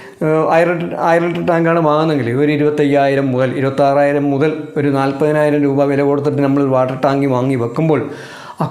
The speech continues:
കൊടുക്കുന്ന പണത്തിന് എന്തെങ്കിലും ബെനിഫിറ്റ് ഉണ്ടോ, നമ്മൾ ഈ കൊടുക്കുന്ന പണത്തിൻ്റെ മൂല്യം ഉണ്ടെന്നുള്ളത്. നമ്മൾ ഒരുപാട് കാശ് കൊടുത്ത് വാങ്ങുന്ന സാധനമല്ലേ,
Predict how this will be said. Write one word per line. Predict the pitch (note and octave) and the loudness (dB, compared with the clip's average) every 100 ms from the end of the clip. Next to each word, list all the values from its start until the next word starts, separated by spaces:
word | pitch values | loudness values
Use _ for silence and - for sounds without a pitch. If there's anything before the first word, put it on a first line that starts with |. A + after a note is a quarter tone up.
| - | -2
കൊടുക്കുന്ന | D3+ D3+ C4+ B3+ | -2 0 0 2
പണത്തിന് | A3 G#3 G#3+ G3+ | 2 0 0 2
എന്തെങ്കിലും | G3 G3+ G3 D#3 | 2 2 2 2
ബെനിഫിറ്റ് | G#3 C4+ A#3+ | 2 0 0
ഉണ്ടോ, | G3 D3+ - | 0 0 0
നമ്മൾ | C#3 C#3+ | 0 0
ഈ | C3+ | 0
കൊടുക്കുന്ന | C3 C3 C3+ | -2 0 0
പണത്തിൻ്റെ | B2+ B2+ C3 B2+ | -2 -2 -2 -2
മൂല്യം | B2 B2 C3+ C3+ | 0 0 -2 -2
ഉണ്ടെന്നുള്ളത്. | B2+ C3 B2+ C3 C3 - | -2 0 0 -2 -4 -6
നമ്മൾ | E3 G#3+ | -2 0
ഒരുപാട് | G#3+ A3 A#3 | 2 2 2
കാശ് | G3+ F#3+ A3 | 0 0 0
കൊടുത്ത് | G#3 G#3+ G3 | 0 2 0
വാങ്ങുന്ന | G3+ E3+ | 0 0
സാധനമല്ലേ, | F#3+ D#3+ A#2+ | 0 0 -2